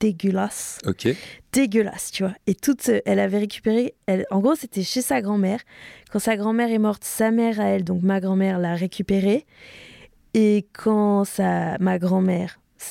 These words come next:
Speaker 1: la mère de ma mère est morte, ma mère l'a récupéré et moi j'avais douze ans, tu vois. Et avec ma sœur, on était là, « Maman, c'est horrible ce poisson et tout, tu peux », et elle était là, « Si, c'était à votre grand-mère et à ma mère, et à votre grand-mère et à votre mère,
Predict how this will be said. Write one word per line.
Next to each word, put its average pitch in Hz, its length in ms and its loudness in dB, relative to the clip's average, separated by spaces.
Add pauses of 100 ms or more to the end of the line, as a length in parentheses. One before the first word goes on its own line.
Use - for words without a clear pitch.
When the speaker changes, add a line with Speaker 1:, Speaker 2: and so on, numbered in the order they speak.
Speaker 1:
la 151 160 -4
mère 160 160 -4
de 180 60 -2
ma 180 100 -2
mère 175 140 -2
est 185 60 0
morte, 247 280 -2
ma 190 140 0
mère 254 240 0
l'a 196 120 -2
récupéré 202 600 0
et 226 60 0
moi 190 160 0
j'avais 185 380 0
douze 196 300 2
ans, 190 160 -2
tu - 140 -4
vois. 180 100 -2 (460)
Et 196 60 0
avec 185 120 2
ma 185 120 2
sœur, 220 160 2
on 208 60 2
était 190 160 -2
là, « - 160 -6 (120)
Maman, 311 340 0
c'est 311 200 2
horrible 320 260 0
ce 330 100 2
poisson 339 420 0
et 339 80 2
tout, 381 380 4 (160)
tu - 140 0
peux », - 120 0
et 196 80 -2
elle 156 120 -2
était 160 140 -2
là, « 139 200 -4
Si, - 320 -8
c'était - 340 -6
à 62 60 -6
votre - 240 -8 (240)
grand-mère 185 440 -2 (240)
et 135 160 -2
à 104 60 -4
ma 175 160 -2
mère, 175 220 -6
et - 60 -6
à 160 60 -2
votre - 140 -6
grand-mère 185 400 0 (340)
et 143 120 2
à 143 40 -2
votre 185 220 -2
mère, 156 320 -6